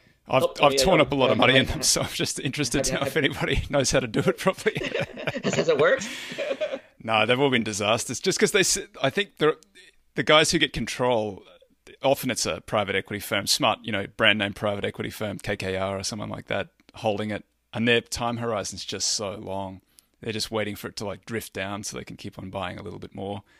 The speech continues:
Speaker 1: and they know that, you know, you're gonna get bored after two or three years and move on before they do anything. So it's never
Speaker 2: Yeah,
Speaker 1: really
Speaker 2: they got,
Speaker 1: worked out.
Speaker 2: they got, they got, they got money to waste too, right?
Speaker 1: Yeah.
Speaker 2: They go, "Ah, this," <laughs>
Speaker 1: It's like, it's like a
Speaker 2: like
Speaker 1: fifty million dollar holding for them in, like, a,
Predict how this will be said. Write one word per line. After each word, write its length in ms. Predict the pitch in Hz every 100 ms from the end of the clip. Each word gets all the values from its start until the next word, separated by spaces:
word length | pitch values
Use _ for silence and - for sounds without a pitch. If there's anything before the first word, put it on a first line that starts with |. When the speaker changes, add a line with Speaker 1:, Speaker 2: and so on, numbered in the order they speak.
| _ _ _ -
Speaker 1:
and 120 | 110
they 60 |
know 300 | 101 104 101
that, 160 | 98 92 _
you 100 | 101
know, 140 | 92 92 _ _ - _ _ -
you're 100 | -
gonna 160 | 101
get 180 | 95 -
bored 280 | 117 104 110
after 220 | 107 139
two 200 | - 123
or 60 | 110
three 240 | 127 104
years 260 | 107 110 113
and 100 | 107
move 280 | 107 101
on 140 | 110 104
before 220 | 110 117
they 100 | -
do 180 | 117 110
anything. 320 | 110 117 107 _ _ - _ -
So 120 | 127
it's 160 | 113
never 200 | 147 139
Speaker 2:
Yeah, 40 | 131
Speaker 1:
really 140 | 120
Speaker 2:
they 60 | -
got, 20 | 101
Speaker 1:
worked 160 | -
out. 180 | 104 -
Speaker 2:
they 60 | -
got, 160 | 185
they 80 | 170
got, 120 | 160 165 - _
they 60 | 170
got 100 | 165
money 140 | 165
to 60 | 135
waste 220 | 156 -
too, 160 | - 117
right? 320 | 101 131 - -
Speaker 1:
Yeah. 160 | - 110
Speaker 2:
They 80 | -
go, 100 | 143
"Ah, 280 | - 120 98 - - -
this," 360 | 156 - - -
<laughs> 40 |
Speaker 1:
It's 240 | 196 180
like, 160 | 196 170 -
it's 180 | 175
like 120 | 202 180
a 20 |
Speaker 2:
like 80 | -
Speaker 1:
fifty 420 | - 190 - 180
million 260 | 160 143
dollar 200 | 135 117
holding 340 | 101 120 117 123
for 240 | - 127
them 180 | 123 120
in, 260 | - 123 120
like, 160 | 113
a, 160 | 110